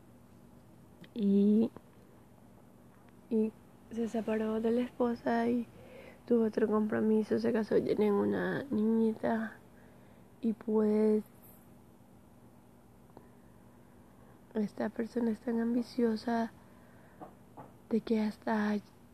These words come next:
llega a ganar más de dos mil dólares y sin embargo no quiere compartir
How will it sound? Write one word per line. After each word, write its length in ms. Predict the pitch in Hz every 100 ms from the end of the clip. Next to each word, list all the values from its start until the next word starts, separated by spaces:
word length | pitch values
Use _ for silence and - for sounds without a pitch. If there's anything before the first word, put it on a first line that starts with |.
| - - - - -
llega 560 | 226 220 214 214 214 220
a 60 |
ganar 480 | 226 240 233 220 214
más 300 | 220 226 214
de 140 | 240 240
dos 220 | 233 220
mil 200 | 220 214
dólares 460 | 226 214 214 208 - - - - - - -
y 100 | 214
sin 220 | - 233
embargo 500 | 226 214 226 220 233 226
no 480 | 226 226 226 226 220
quiere 240 | 247 233
compartir 840 | 226 233 220 233 - 247 233 226